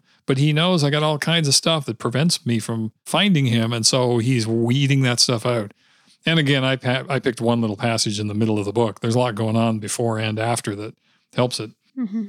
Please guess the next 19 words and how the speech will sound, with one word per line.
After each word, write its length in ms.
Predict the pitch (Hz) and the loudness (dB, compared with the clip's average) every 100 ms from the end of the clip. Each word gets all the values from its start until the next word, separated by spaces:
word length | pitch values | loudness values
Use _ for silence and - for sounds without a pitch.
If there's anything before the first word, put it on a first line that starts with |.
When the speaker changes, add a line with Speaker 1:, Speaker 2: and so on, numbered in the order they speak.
| - | -2
Speaker 1:
But 220 | 135 143 | -2 2
I 60 | |
mean, 200 | 139 143 | 2 2
you 200 | 131 139 | 4 2
won't 240 | 156 180 156 | 2 0 -2
think, 140 | 175 | 0
you 100 | 160 | 2
won't 140 | 190 180 | 4 4
think 140 | 180 | 4
he's 160 | 165 135 | 4 4
manipulating 580 | 139 151 135 127 123 123 | 2 2 2 2 4 4
you 180 | 120 139 | 2 2
if 220 | 147 - | -2 0
you 100 | 127 | 0
believe 580 | 113 117 139 120 120 110 | 2 4 4 4 2 0
that 140 | 113 107 | -2 0
Jesus 340 | 120 110 104 | 0 0 0
doesn't 300 | 107 110 110 | 0 0 0
manipulate. 640 | 113 185 135 110 104 135 | 2 2 0 -4 -6 -12